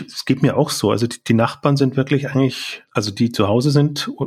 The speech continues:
ich meine, jetzt Corona war, war ein bisschen eine andere, entspanntere Situation, aber sind, sind die Leidtragenden einerseits, außer sie bestellen selber sehr, sehr intensiv, dann würde ich sagen, dann, dann ist es in einem Aufwasch,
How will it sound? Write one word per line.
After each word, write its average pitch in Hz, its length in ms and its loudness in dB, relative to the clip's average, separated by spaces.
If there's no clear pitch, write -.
ich - 60 -20
meine, 107 160 0
jetzt - 220 -6
Corona 113 420 0
war, 110 300 0
war 107 140 0
ein 110 100 -6
bisschen 107 240 -6
eine 101 80 -4
andere, 139 360 0
entspanntere 127 520 0
Situation, 127 760 -2
aber 120 180 2
sind, 123 300 -2
sind 139 220 0
die 147 40 6
Leidtragenden 135 640 2
einerseits, 139 640 2
außer 135 320 0
sie 123 120 0
bestellen 110 360 2
selber 104 320 2
sehr, 95 220 -6
sehr 104 160 -6
intensiv, 104 500 -10
dann 101 160 -10
würde 101 100 -10
ich - 80 -14
sagen, - 280 -12
dann, - 180 -16
dann 113 140 -18
ist 120 100 -16
es - 140 -16
in - 80 -14
einem 104 200 -10
Aufwasch, - 540 -6